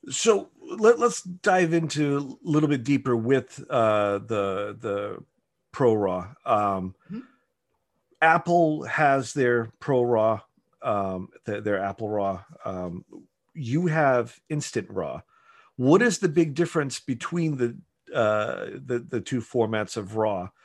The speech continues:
Speaker 1: How do they
Speaker 2: Sure.
Speaker 1: work well? How do they work together? Do, or how do they work separately? Um, I, I guess
Speaker 2: Sure.
Speaker 1: there's the option for both, right?
Speaker 2: Sure. So, and if you've used Raw before, you know, you know, the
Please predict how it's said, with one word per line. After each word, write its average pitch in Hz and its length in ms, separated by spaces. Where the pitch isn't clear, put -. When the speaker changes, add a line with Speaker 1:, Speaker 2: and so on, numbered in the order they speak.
Speaker 1:
How 156 160
do 160 120
they 151 200
Speaker 2:
Sure. 120 80
Speaker 1:
work 139 240
well? 123 300
How 135 200
do 139 120
they 120 140
work 123 280
together? 151 640
Do, 117 220
or 110 420
how 127 120
do 123 80
they 113 140
work 110 320
separately? 101 640
Um, 95 640
I, 113 180
I 123 40
guess 117 300
Speaker 2:
Sure. - 280
Speaker 1:
there's 123 280
the 123 160
option 117 320
for 110 100
both, 131 460
right? 101 240
Speaker 2:
Sure. 127 380
So, 147 280
and 143 80
if 143 120
you've 147 120
used 156 220
Raw 135 220
before, 139 320
you 131 100
know, 113 440
you 139 100
know, 110 140
the 107 140